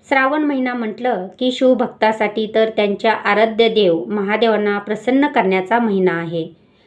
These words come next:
शिवभक्त या श्रावण महिन्याची आतुरतेने वाट पाहत असतात. शिवभक्त वेगवेगळ्या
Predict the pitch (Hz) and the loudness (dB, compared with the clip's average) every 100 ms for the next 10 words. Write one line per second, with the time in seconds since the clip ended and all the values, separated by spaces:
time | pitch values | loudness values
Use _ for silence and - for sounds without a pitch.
0 | _ _ - 285 285 294 294 - 233 190 | _ _ -4 -2 2 0 -2 0 2 2
1 | 220 233 233 202 196 233 254 214 202 190 | 2 2 0 -2 2 2 0 0 0 -2
2 | 226 233 - 208 202 247 240 220 226 233 | -2 -4 -2 -4 0 -2 0 0 0 0
3 | 185 180 185 175 185 170 - 156 156 _ | 0 -2 -4 -4 -6 -8 -6 -6 -6 _
4 | _ _ _ _ _ - 247 233 240 - | _ _ _ _ _ -2 0 2 0 2
5 | 233 220 220 220 214 214 208 | 4 4 4 0 2 0 0